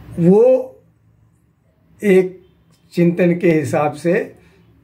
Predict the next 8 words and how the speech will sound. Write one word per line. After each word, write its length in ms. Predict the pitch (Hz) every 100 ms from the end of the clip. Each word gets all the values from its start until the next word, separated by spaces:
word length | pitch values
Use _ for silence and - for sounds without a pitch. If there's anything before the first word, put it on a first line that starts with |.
| _ _ _ _ _ _ -
ईश्वर 360 | - - 196 135
के 340 | 170 160 180 _ _ _ 156
रूप 320 | 127 120 -
हैं। 300 | - - - _ _ _ _ _ _ _ _ - -
तो 200 | 233 - 208
ईश्वर 440 | - - 208 180 165 - _ _ _ _ _ _ _ _ _ _ _ _ _ _ - -
को 180 | - 185
उसी 580 | 214 - 170 117 226